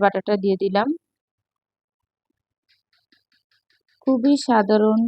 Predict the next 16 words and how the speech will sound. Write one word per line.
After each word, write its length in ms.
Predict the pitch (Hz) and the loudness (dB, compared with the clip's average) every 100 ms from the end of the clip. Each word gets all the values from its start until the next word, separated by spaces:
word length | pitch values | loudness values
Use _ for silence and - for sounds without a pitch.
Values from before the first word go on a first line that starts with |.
| 240 _ _ - | -4 _ _ -6
ঘরোয়া 380 | 202 202 214 220 | 0 2 4 2
মশলায় 500 | 214 - 208 208 254 | 0 -4 0 0 0
রান্না 280 | 214 196 196 - | -2 -4 -4 0
করব। 220 | 190 185 220 320 _ _ _ _ _ _ _ _ _ 208 | -2 0 -4 -4 _ _ _ _ _ _ _ _ _ -6
এখানে 260 | 226 233 233 | 0 0 2
প্রথমে 360 | 226 226 240 226 | 0 2 0 0
পেঁয়াজ 240 | 214 202 | 0 0
বাটা 260 | 196 202 208 | 0 -2 -2
দিয়ে 180 | 196 202 | -2 -2
নিচ্ছি, 220 | 202 - 233 | -4 -6 0
তারপরে 380 | 208 196 214 214 | 2 2 0 -2
দিয়ে 180 | 208 196 | 0 -2
দিলাম 300 | 190 196 214 262 - _ _ _ _ _ | -2 -4 -4 -4 -8 _ _ _ _ _
স্বাদ 140 | 208 190 | -2 -2
মতো 220 | 208 196 208 | -4 -2 0
লবণ, 400 | 196 180 185 | 0 0 0